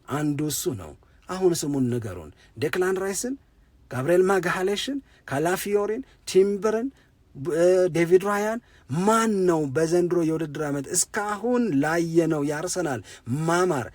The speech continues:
የአርሰናል ውጤታማነትና የአርሰናል አሪፍ መሆን በእናንተ እምነት፣ በእናንተ አመለካከት ትልቁን ድርሻ እየተወጣ ያለው ማን ነው? ይበልጥ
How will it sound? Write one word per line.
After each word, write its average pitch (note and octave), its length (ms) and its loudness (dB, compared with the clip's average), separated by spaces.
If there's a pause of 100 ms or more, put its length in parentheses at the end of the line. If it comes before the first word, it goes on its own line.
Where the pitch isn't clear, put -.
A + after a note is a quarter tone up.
(260)
የአርሰናል E3+ 600 2
ውጤታማነትና E3+ 1120 -4
የአርሰናል E3 460 -4 (100)
አሪፍ B3+ 400 -4
መሆን C#3+ 300 -2 (200)
በእናንተ E3 600 -2 (200)
እምነት፣ C#3 340 -6
በእናንተ D#3 460 -8
አመለካከት D3 640 -4 (220)
ትልቁን C#4+ 500 2
ድርሻ - 200 -2 (420)
እየተወጣ D#3 640 -2 (580)
ያለው A#2+ 640 -6 (380)
ማን A3+ 320 -2 (100)
ነው? C3+ 180 -4
ይበልጥ D3 360 -6